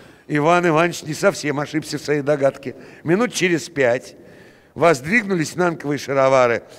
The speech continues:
Ивана Никифоровича и заняли собой почти половину двора. После этого она вынесла еще шапку и ружье. «Что же это значит?»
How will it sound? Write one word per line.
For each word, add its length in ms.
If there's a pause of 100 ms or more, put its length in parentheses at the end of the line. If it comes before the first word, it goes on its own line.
(140)
Ивана 300
Никифоровича 760 (280)
и 140
заняли 460
собой 500
почти 500
половину 760
двора. 560 (1200)
После 640
этого 640
она 220
вынесла 500
еще 400
шапку 800 (1600)
и 240
ружье. 920 (1600)
«Что 380
же 120
это 200
значит?» 640